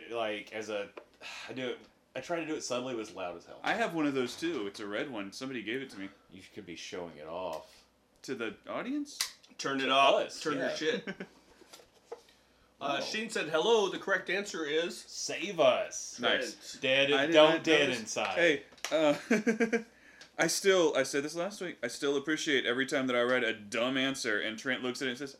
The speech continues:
Speaker 2: "Oh."
Speaker 3: Mm-hmm.
Speaker 1: Yeah. Oh, that
Speaker 2: I appreciate
Speaker 1: one,
Speaker 2: it.
Speaker 1: that one was, that one was funny.
Speaker 2: <laughs>
Speaker 1: The other two were like, "Oh, that's a good answer," like the governor, 'cause I almost put the governor.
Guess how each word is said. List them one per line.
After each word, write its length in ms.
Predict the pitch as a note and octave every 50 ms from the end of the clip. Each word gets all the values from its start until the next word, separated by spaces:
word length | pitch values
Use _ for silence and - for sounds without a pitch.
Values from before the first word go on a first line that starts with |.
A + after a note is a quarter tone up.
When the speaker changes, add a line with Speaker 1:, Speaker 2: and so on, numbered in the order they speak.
| -
Speaker 2:
"Oh." 840 | C4+ D4 E4 E4+ F4 E4+ E4 D#4 C4+ A3+ F3 C#3+ B2 A2+ G#2+ G2 - - _ -
Speaker 3:
Mm-hmm. 180 | F#3+ F3 D#3 - - _ _ _ _
Speaker 1:
Yeah. 520 | C#3 D#3 D#3+ D#3 D#3 D#3 D3+ D3 D3 D3 -
Oh, 240 | E3+ F#3 F#3 F#3 F3+
that 220 | D#3+ G#3+ A#3+ C#4+
Speaker 2:
I 40 | C#4 -
appreciate 300 | - A#3 A3 G#3+ A#2 A2
Speaker 1:
one, 80 | G#2 F#2+
Speaker 2:
it. 180 | - - D3+
Speaker 1:
that 240 | E3 F#3+ A#3 B3+ C4+
one 80 | C4 A3+
was, 320 | F#3+ D#3+ C#3 B2+ C3 B2
that 180 | C#3+ D#3 D3+ D#3
one 160 | D3+ C#3+ B2+
was 160 | A2+ - -
funny. 500 | A#2+ - C3 B2 A#2 G#2 F2 C#2+ C2+ - -
Speaker 2:
<laughs> 80 | G3+ - - _ _ _ -
Speaker 1:
The 140 | - C#3+ D#3+
other 260 | D#3 F3 F#3+ G#3+ B3 B3
two 360 | - - F3+ E3 D3 C#3 C3 B2+ A#2
were 240 | A#2+ C3 C3 C3 B2+
like, 220 | A#2+ A#2 A2+ A2 - A2+
"Oh, 120 | B2 B2+
that's 200 | B2+ B2 A#2 -
a 40 | A#2+
good 160 | G#2+ A2+ A2
answer," 280 | G#2+ G#2+ G#2+ G#2 - G#2
like 160 | G2+ G#2+ G#2+
the 100 | - B2
governor, 500 | A2 A2+ F#2+ F#2+ G#2+ G2 G2 F#2 G#3 F#3+ -
'cause 120 | - A2
I 80 | D3 D#3
almost 220 | D#3+ F3 F3 -
put 80 | F3+ E3+
the 60 | F3
governor. 360 | G#3 A3 G#3+ E3 A2 E2 C#2